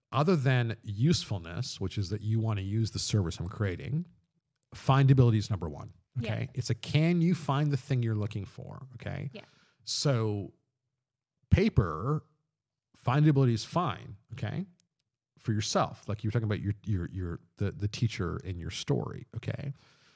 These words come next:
Speaker 1: But what if, like, you start forgetting or you, you know, have Alzheimer's, God forbid, uh, or you leave and you leave this system for the next generation who d-,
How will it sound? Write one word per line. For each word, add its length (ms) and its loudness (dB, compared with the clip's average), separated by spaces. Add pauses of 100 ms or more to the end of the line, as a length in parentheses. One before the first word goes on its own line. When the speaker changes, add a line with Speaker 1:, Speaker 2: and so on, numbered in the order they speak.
(400)
Speaker 1:
But 60 2
what 200 4
if, 200 0
like, 240 2
you 60 -6
start 180 -4
forgetting 500 -4
or 160 -8
you, 300 -10 (320)
you 60 -10
know, 80 -8
have 160 -10
Alzheimer's, 520 -4
God 220 -10
forbid, 680 -12
uh, 320 -10 (100)
or 540 -4 (100)
you 220 -2
leave 520 -2
and 140 -6
you 140 -2
leave 320 2
this 160 2
system 720 -4 (500)
for 200 0
the 60 2
next 200 0
generation 520 -2
who 260 0
d-, 160 -12